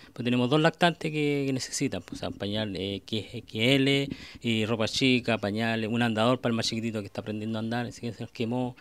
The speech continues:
y cosas así, pues, y cooperación, qué sé yo, en, en comida, pues, en alimentos, todo eso. Queremos agradecerle también a la municipalidad, como presidente de la Junta de Vecinos, eh, la Padre Hurtado, la Horacio dos, la Horacio uno, los vecinos de la tercera etapa,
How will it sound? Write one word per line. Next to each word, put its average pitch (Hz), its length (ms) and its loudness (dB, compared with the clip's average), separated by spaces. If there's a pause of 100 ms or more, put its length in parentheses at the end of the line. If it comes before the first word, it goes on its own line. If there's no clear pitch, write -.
(320)
y 110 320 -4
cosas 147 320 -4
así, 160 200 -8
pues, 123 220 -6
y 113 320 -10
cooperación, 143 960 -6
qué - 100 -18
sé - 140 -8
yo, 139 120 -4
en, 131 220 -4
en 120 200 -8
comida, 143 380 -4
pues, 107 180 -4
en 107 280 -8
alimentos, 131 600 -2
todo 123 160 -6
eso. - 160 -10 (760)
Queremos 120 400 -8 (120)
agradecerle 127 560 4
también 127 260 2
a 123 40 2
la 120 100 0
municipalidad, 104 680 -6 (160)
como 98 160 -10
presidente 110 580 -12
de 98 60 -10
la 98 80 -10
Junta 110 300 -12
de 104 60 -10
Vecinos, 113 340 -10 (520)
eh, 107 160 -6
la 104 100 -8
Padre 101 200 -6
Hurtado, 107 480 -4
la 101 120 -6
Horacio 104 360 -6
dos, 110 240 -4
la 104 80 -8
Horacio 104 300 -8
uno, 117 220 -6
los 107 120 -8
vecinos 110 320 -8
de 107 60 -10
la 101 80 -10
tercera 104 420 -10
etapa, 110 440 -4